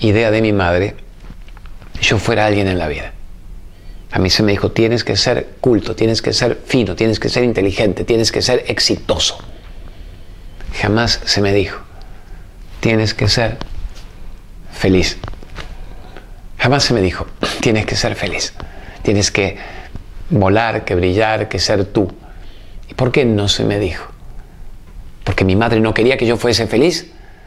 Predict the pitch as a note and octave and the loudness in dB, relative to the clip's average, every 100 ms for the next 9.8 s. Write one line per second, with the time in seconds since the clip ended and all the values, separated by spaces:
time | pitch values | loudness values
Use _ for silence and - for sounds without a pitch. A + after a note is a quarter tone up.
0 | - - - - C4+ B3 B2 C#3+ C3+ C#3 | -20 -20 -14 -2 2 2 4 2 4 4
1 | C#3+ C#3+ C3 C3+ B2+ B2 B2 C#3 C3+ D3+ | 4 4 4 4 4 2 0 2 2 4
2 | C#3+ G2 - - - - - - A2+ B2 | 2 0 -8 -14 -18 -18 -10 0 2 4
3 | A#2 A#2 A#2 A2+ C3+ - D3 D3 C3 C#3+ | 2 4 4 4 2 4 6 6 4 2
4 | C3 C3 C3 D3 D3+ C#3+ C#3 C#3 E3+ E3 | 2 2 4 4 4 2 2 2 2 0
5 | A#2 - - - - - - - - G2 | -6 -8 -16 -20 -18 -14 -12 -12 -2 2
6 | G2 G#2 A2+ - G#2+ F#2+ - F#2 G#2+ - | 4 4 2 2 2 2 2 2 2 2
7 | A#2 G2+ F2+ F2+ F2 F#2 A#2 B2+ B2 A2 | 0 2 0 -2 0 2 4 4 2 2
8 | G#2 G2+ - G#2+ G#2+ G2+ F#2+ G#2 G#2 A2 | 0 0 2 2 2 2 2 2 2 4
9 | A#2+ A#2 G2+ G2+ - D3+ C#3 | 2 2 2 0 -2 -2 -4